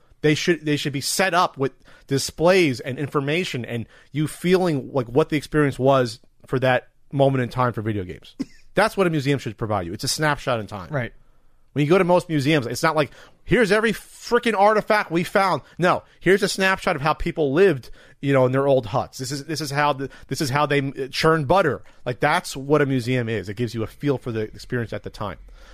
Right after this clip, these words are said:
Speaker 1: uh, there.
Speaker 2: So
Speaker 1: Someone's doing something with their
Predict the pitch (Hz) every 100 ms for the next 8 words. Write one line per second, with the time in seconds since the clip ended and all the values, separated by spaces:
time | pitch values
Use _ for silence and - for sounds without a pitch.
0 | - - 92 90 76 - - - - -
1 | - - - - - - 180 170 - -
2 | - - - - - - - - - -
3 | - 117 107 113 101 92 90